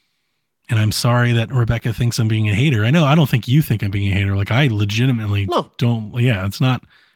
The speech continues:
Speaker 2: I,
Speaker 1: I
Speaker 2: I
Speaker 1: wanted to love the game. If there was anything
Speaker 2: I
Speaker 1: redeemable about it, I think I would tell you. I just did not like it at all.
Speaker 2: I like the Quarry, but everybody's complaints about it are very, very valid.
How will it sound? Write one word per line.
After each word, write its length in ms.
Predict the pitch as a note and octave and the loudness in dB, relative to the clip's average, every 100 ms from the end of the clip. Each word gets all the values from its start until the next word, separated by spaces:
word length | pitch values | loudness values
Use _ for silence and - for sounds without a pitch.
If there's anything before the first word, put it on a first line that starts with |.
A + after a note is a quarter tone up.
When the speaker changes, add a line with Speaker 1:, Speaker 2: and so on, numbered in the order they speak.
| - | -2
Speaker 2:
I, 180 | A#3 F3 | 0 2
Speaker 1:
I 180 | D3 | 2
Speaker 2:
I 40 | C3+ | 2
Speaker 1:
wanted 300 | G3 G#3 E3+ | 2 2 0
to 100 | G3 | 0
love 340 | D#3 D#3+ E3+ | 0 2 0
the 100 | C3+ | -2
game. 400 | C3 D#3 G3 G#2 | -2 0 0 -2
If 100 | G#2+ C3+ | -4 0
there 100 | E3+ | 0
was 120 | D3+ | 0
anything 680 | D#3+ F#3 F#3 F#3 F3+ F#3 F#3+ | 0 0 0 0 0 0 0
Speaker 2:
I 240 | G#3 C4 B3+ - | 2 0 0 2
Speaker 1:
redeemable 720 | D#3 C3 E3 G3 F#3+ F#3+ F#3+ | 2 4 4 6 4 4 4
about 300 | E3 G#3 D#3 | 4 4 2
it, 100 | C3 | 2
I 100 | - | -2
think 360 | - E3+ E3 - | -4 -4 -4 -4
I 80 | D#3+ | -6
would 120 | D#3+ D#3 | -6 -8
tell 260 | D#3+ D#3+ | -6 -2
you. 140 | C3 G#2+ | -2 -2
I 100 | A#2+ | -2
just 240 | B2 G#2+ _ _ - | -2 -4 _ _ -6
did 140 | C3 | -2
not 200 | B2 A#2+ | -2 -2
like 220 | A2+ G#2+ | -6 -8
it 120 | - - _ _ | -12 -18 _ _
at 160 | - A#2 | -6 -2
all. 320 | A#2+ G#2+ - _ _ _ _ F3 | -2 -4 -8 _ _ _ _ -2
Speaker 2:
I 160 | G#3 | 0
like 260 | A3 G#3 G3+ | 2 0 -4
the 60 | G3+ | -12
Quarry, 500 | - G3 F#3+ F#3 F#3 _ _ | 0 0 2 -2 -8 _ _
but 180 | C#3 D3 _ | -10 -10 _
everybody's 480 | F#3 G#3 G3 G3 F#3+ | 0 0 2 0 -2
complaints 440 | - F3 G3+ F#3+ | -6 -6 -2 -2
about 240 | F#3 F3+ F3 | 0 0 0
it 100 | F3+ | -4
are 200 | D3 C3 | -8 -6
very, 540 | C3 A2+ - F#3+ G3 E3+ | -8 -12 0 0 2 -2
very 280 | C3+ D3 C#3 | -2 -4 -6
valid. 380 | A#2+ A#2 F2+ | -8 -12 -14